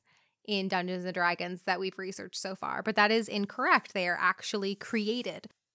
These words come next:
They are created by the god Bahamut, who is a dragon-appearing god,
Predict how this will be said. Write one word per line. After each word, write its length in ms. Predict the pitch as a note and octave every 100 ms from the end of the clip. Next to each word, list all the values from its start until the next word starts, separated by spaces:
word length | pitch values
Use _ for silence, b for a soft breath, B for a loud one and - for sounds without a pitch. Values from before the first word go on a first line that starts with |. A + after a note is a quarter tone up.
| _ -
They 140 | G#3
are 60 | G3+
created 520 | - A3+ A#3+ C#4 A#3+
by 140 | A3+
the 120 | G#3+
god 440 | G3 F#3 F3 F3 F3
Bahamut, 680 | G3 - C#4+ C#4 F3 - - _ - -
who 400 | A3 G#3+ G3+ G3+
is 440 | G#3 G3 F#3+ F#3 -
a 220 | G3 F3+
dragon-appearing 920 | F3 G3+ G3+ A3 B3+ A#3 - G3 G3+ G#3
god, 440 | E3 E3 D#3+